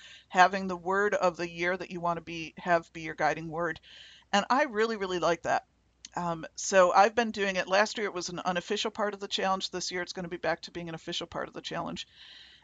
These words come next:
And I will say my word of the year last year is probably the only part of my quilty resolutions for two thousand fifteen I actually succeeded at,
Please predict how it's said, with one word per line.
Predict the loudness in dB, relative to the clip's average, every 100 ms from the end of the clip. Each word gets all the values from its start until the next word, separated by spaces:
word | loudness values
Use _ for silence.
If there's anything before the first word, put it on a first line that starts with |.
| 2
And | 4
I | 8 6
will | 6
say | 0 0 2
my | 2 2
word | 0 0
of | -2
the | -2
year | -2
last | 4 4 2 0
year | -4
is | -4
probably | -4 4 4 4 -2 -6
the | -4 -2
only | -4
part | -4 -2 -2
of | -4
my | 0 2 2
quilty | -2 -4 -4 -2
resolutions | -2 -2 -4 -4 -4 -8
for | -10
two | -12 -4
thousand | -2 -2 -4
fifteen | -8 -10 -6 -2
I | 0 0
actually | 0 -2 -6
succeeded | -8 -8 -8 -6 -4 -2
at, | 0